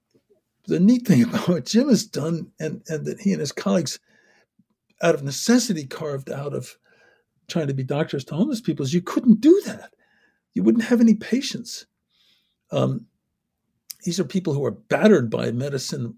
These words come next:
to the extent that they'd had it, you know, they'd ever touched it. Most of them had never, if they'd seen a doctor, had never seen the same one twice. And they, you know, had enormous complicated problems,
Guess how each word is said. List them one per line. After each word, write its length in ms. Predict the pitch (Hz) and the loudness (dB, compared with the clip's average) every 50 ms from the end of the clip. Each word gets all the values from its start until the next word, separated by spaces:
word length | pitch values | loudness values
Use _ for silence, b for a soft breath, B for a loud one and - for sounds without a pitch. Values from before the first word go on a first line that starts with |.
| 143 135 | -14 -8
to 100 | - - | -6 -4
the 120 | 139 131 139 | -2 -2 -2
extent 280 | 127 - - 156 139 - | -4 0 0 0 0 0
that 120 | 135 127 | -2 0
they'd 180 | - 135 131 127 | 2 2 4 4
had 220 | 143 135 127 123 _ - | 2 0 0 -6 _ -6
it, 180 | 160 147 127 - _ _ _ _ _ _ _ | -6 -6 -6 -8 _ _ _ _ _ _ _
you 100 | - 185 | -4 -2
know, 120 | 160 139 131 | 0 2 0
they'd 180 | 135 143 135 | 0 0 2
ever 300 | 143 143 135 135 135 131 _ _ _ _ _ _ | 2 2 2 2 -2 -4 _ _ _ _ _ _
touched 380 | - - 262 254 - - - | -4 -4 -4 -4 -4 -8 -8
it. 180 | - - - - _ B B B B B B B B B B | -8 -10 -10 -12 _ B B B B B B B B B B
Most 220 | - 151 156 156 - | -2 -2 -2 -2 -2
of 60 | 139 | -6
them 80 | 131 131 | -6 -6
had 60 | 131 | -6
never, 320 | 135 143 135 131 117 - _ _ _ _ - | -6 -8 -6 -8 -8 -12 _ _ _ _ -18
if 100 | - - | -10 -6
they'd 180 | 143 135 127 - | -6 -6 -6 -2
seen 220 | - 220 240 269 | 2 2 4 6
a 80 | 226 156 | 4 4
doctor, 340 | 131 135 131 127 - - | 4 4 2 2 0 -2
had 100 | 143 120 | -6 -4
never 180 | 127 143 143 131 | -6 -6 -6 -6
seen 220 | - - 165 151 | -4 -4 -6 -6
the 80 | 135 127 | -6 -8
same 260 | - - 156 143 139 | -6 -6 -8 -6 -6
one 180 | 139 143 131 123 | -6 -8 -8 -10
twice. 480 | - - 165 165 156 139 131 - - _ B B B B B B B B B B B B B B B B B _ - | -10 -8 -6 -4 -4 -4 -6 -10 -16 _ B B B B B B B B B B B B B B B B B _ -6
And 220 | - 156 147 156 160 | -4 -4 -4 -2 0
they, 300 | 160 165 175 175 175 - - _ - | 2 4 4 2 0 -2 -16 _ -10
you 120 | - 175 | -6 -4
know, 100 | 180 160 | -4 -4
had 240 | 135 139 160 147 139 _ _ _ _ - | -4 -6 -8 -10 -12 _ _ _ _ -8
enormous 480 | 180 170 170 208 247 233 180 - - _ _ _ - - | -6 -4 -2 0 2 2 2 0 -2 _ _ _ -20 -10
complicated 520 | - 185 190 - - - 175 170 147 131 | -6 -6 -6 -6 -4 -4 -4 -4 -4 -4
problems, 580 | - 151 147 143 139 185 190 180 - - - | -4 -2 -2 -2 -4 -8 -12 -12 -12 -16 -20